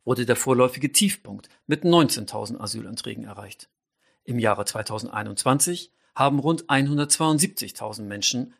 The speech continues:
Asyl in Deutschland gesucht. Wie reagierte die Zivilgesellschaft auf die Ausschreitungen und Anschläge? Ein sichtbares Zeichen gegen Rassismus wurde vielerorts mit Lichterketten gesetzt. Eine Form der Demonstration,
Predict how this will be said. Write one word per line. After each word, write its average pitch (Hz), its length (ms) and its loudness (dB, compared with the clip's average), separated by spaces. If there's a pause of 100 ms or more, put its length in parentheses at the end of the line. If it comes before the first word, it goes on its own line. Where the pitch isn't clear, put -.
(120)
Asyl 143 320 2
in 98 80 -10
Deutschland 92 400 -10
gesucht. - 400 -20 (1200)
Wie 139 380 0 (300)
reagierte 123 440 0
die 127 140 -10
Zivilgesellschaft 117 1040 -2
auf - 140 -14
die - 100 -4
Ausschreitungen 104 640 -6
und - 60 -10
Anschläge? 110 500 -6 (800)
Ein 113 140 -4
sichtbares 107 500 0
Zeichen 117 320 0
gegen 156 220 0
Rassismus 147 580 2 (260)
wurde 120 200 -2
vielerorts 185 640 2
mit 151 160 0
Lichterketten 117 520 0
gesetzt. 104 460 -12 (380)
Eine 117 180 -4
Form 120 300 0
der 135 120 2
Demonstration, 123 840 -2